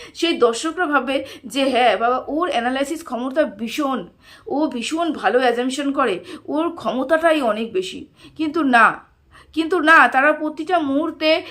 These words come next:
সেই সব মানুষগুলোর সাথে যোগাযোগ রেখেছে ভেতরে ভেতরে এবং সেখান থেকে খবর নিয়ে এসে অনুমানকে না, অনুমানের নাম মোড়কে মুড়িয়ে তোমাদের সামনে প্রেজেন্ট করা হয়।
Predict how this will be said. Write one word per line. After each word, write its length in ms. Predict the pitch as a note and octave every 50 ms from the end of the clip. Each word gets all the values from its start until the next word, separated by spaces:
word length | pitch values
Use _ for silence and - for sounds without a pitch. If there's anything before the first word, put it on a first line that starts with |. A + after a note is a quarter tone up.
| - -
সেই 340 | - - - E4 F#4+ F#4
সব 220 | F#4 - G4+ G4 F4
মানুষগুলোর 420 | D#4+ C#4+ C4+ D4 C#4+ C#4+ C#4 D#4
সাথে 240 | D4 - D4+ D#4+ D#4+
যোগাযোগ 480 | A3+ A#3 A#3+ B3 C#4 C#4+ D4 E4+ E4 E4
রেখেছে 360 | C#4+ D4 D4 D4 C#4 C#4+ C#4
ভেতরে 340 | A3+ C4 - - C#4 C4 A#3+
ভেতরে 380 | A#3+ A#3 A3+ A3+ G3+ F3+ - - - _ - - - C#4+
এবং 220 | - - A3 C#4 D4
সেখান 440 | C#4+ - D4 D4 D#4 E4+ F4 E4+ E4
থেকে 180 | F4 E4+ E4+ E4+
খবর 400 | E4 - C4 A#3+ A#3+ D4+ D#4 D#4
নিয়ে 340 | D4 C#4+ C#4+ D4+ D4+ C#4
এসে 420 | C#4 D4+ D#4 D#4 F4 D#4 B3 - - - - - -
অনুমানকে 840 | - C#4+ D4 D#4 E4+ E4+ E4+ F4+ F#4 F#4 F#4 F#4 F4+ - - E4+ D#4
না, 220 | C4+ A#3 A3+ A#3 -
অনুমানের 580 | - B3+ C#4 D4 D#4 E4 E4 E4 F4 F4 E4+ D4+
নাম 340 | B3+ A#3 A#3+ B3 C4 C4 B3
মোড়কে 460 | A#3+ C4+ D4 E4 F4 F4 F4 F#4 D#4+
মুড়িয়ে 520 | B3+ B3 C#4 D4+ F4 F4 F#4 C#4 - - - - - - -
তোমাদের 320 | - D4+ - D4+ C#4+ D#4
সামনে 240 | D4+ - D#4 D4+ D#4
প্রেজেন্ট 400 | D4 B3+ A#3 A3+ A3+ A#3+ A3 G#3
করা 220 | - E3 D#3 E3+ G3
হয়। 180 | G3 G3+ F3+